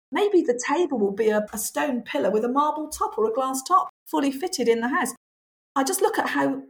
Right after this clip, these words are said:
modern houses look these days, and some of them are state of the art. With the ecological war that is battling on and, and how we make things greener,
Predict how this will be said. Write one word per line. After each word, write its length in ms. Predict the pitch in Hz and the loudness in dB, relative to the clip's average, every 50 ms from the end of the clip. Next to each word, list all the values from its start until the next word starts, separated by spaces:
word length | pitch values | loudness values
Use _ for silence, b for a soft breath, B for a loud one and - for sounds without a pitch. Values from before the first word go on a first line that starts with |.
| _ - | _ -4
modern 380 | 247 262 269 262 277 277 269 269 | -2 0 0 0 0 0 0 0
houses 460 | 277 277 277 269 262 247 214 202 214 | 0 0 0 0 0 0 -2 -4 0
look 340 | 220 247 254 247 247 - - | 2 4 4 4 2 -2 -6
these 220 | 190 185 185 185 | -6 -6 -6 -6
days, 460 | - 151 156 131 117 117 170 180 - - | -6 -6 -4 -4 -4 -4 -4 -6 -6 -6
and 140 | 220 220 226 | -6 -4 -2
some 260 | 226 - - 349 349 | -2 -2 -2 -2 -4
of 80 | 311 - | -4 -4
them 180 | 190 196 180 - | -4 -6 -4 -2
are 160 | - - 202 | -2 -2 -2
state 400 | - - - 233 220 220 214 - | -2 -4 -4 -2 -2 -2 -4 -6
of 80 | 185 190 | -6 -4
the 140 | 190 190 202 | -2 -2 0
art. 400 | 208 - - - - - - - _ _ _ _ _ _ _ _ _ _ _ _ _ - | 0 0 -2 -4 -6 -10 -14 -16 _ _ _ _ _ _ _ _ _ _ _ _ _ -4
With 160 | 269 277 269 | -2 0 2
the 100 | 311 311 | 2 0
ecological 720 | 311 311 254 277 285 277 320 294 - 269 233 196 185 190 - - | 0 2 2 2 2 2 0 -2 -2 -2 -2 -2 -4 -6 -10 -8
war 360 | 196 190 180 170 170 160 - - | -6 -2 0 2 2 2 0 -2
that 100 | - - - - - | -4 -6 -8 -10 -6
is 320 | 180 165 160 - - - - 170 | -6 -6 -6 -6 -10 -10 -8 -8
battling 380 | 185 185 - - 180 170 170 160 | -8 -8 -8 -8 -8 -8 -8 -8
on 120 | 156 156 | -8 -10
and, 140 | 156 165 165 - | -10 -10 -8 -6
and 160 | 180 180 175 | -6 -6 -6
how 420 | - - - 247 254 262 269 262 247 | -8 -10 -8 -6 -4 -2 -2 -2 -2
we 180 | 220 220 214 | -2 -2 -2
make 320 | 214 226 233 214 214 - - | -2 -2 -2 -4 -6 -8 -10
things 300 | - 196 190 185 185 185 | -8 -6 -4 -4 -4 -4
greener, 480 | 190 214 202 208 196 170 165 165 196 | -2 -2 -2 -2 -2 -4 -6 -8 -10